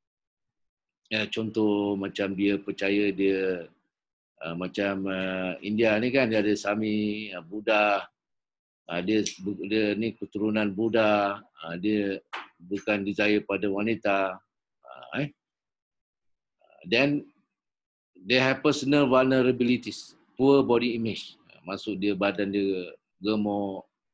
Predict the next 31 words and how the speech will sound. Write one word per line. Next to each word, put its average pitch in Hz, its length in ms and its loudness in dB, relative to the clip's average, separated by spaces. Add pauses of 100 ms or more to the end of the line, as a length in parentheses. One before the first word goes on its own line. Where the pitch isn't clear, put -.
(160)
perempuan 101 400 -2
tak - 160 -8
suka. 98 640 -4
Bila 139 240 -2
dah 127 160 -2
macam 117 160 -8
itu, 127 240 -4
dia 131 240 0
tak 123 320 -4
ada 120 240 -2
sexual - 400 -8
desire 123 480 -2
lah. 90 100 -10 (1080)
Ah, 87 240 -4
badan 95 320 0
dia 95 160 -6
tak 87 160 -2
sasa, 104 400 -2 (320)
kan? 113 320 -2 (320)
Ah, 78 320 -20
bukan 92 400 -4
macam, 92 400 -6 (1400)
ah, 69 400 -14
badan 92 400 -2
dia, 92 560 -2 (240)
ah, 117 240 -10 (560)
tak 82 160 -4
macam 92 400 -2
lelaki. 98 880 -2 (160)
Ah, 67 240 -20
so, - 320 -4